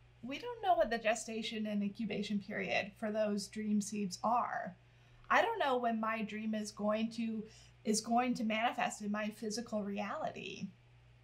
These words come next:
And th-, that's, that can be hard, especially when, you know, when you don't see,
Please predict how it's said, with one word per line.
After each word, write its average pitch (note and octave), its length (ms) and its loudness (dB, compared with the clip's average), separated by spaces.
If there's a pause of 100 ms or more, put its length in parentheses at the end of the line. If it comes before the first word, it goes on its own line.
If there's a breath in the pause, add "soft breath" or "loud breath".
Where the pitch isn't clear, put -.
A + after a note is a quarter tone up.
(120)
And A#3 200 0
th-, C4 160 -8
that's, - 300 2 (180)
that D#4+ 220 2
can G#4+ 120 -10
be E4 100 -6
hard, F4+ 340 8
especially D#4+ 540 -2
when, D4 260 -4 (280 loud breath)
you B3+ 80 0
know, B3 220 4
when B3 160 2
you B3+ 100 0
don't C4 220 0
see, C4 680 -4